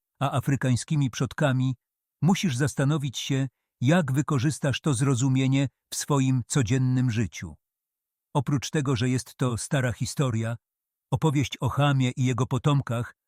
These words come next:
służy jako silne przypomnienie o różnorodności naszych kultur,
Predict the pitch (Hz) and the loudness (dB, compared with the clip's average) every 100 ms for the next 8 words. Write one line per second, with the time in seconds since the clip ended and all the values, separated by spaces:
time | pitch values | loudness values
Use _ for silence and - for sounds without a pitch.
0 | - - 165 143 139 - 135 - 160 151 | -10 -2 0 2 2 0 0 2 2 2
1 | - - 139 131 143 143 147 131 143 139 | 0 -2 0 0 2 2 2 2 2 2
2 | 127 120 123 143 - 139 120 - 113 - | 2 2 0 0 0 -2 0 -2 -4 -4
3 | 147 151 - 143 | -2 -2 -2 -4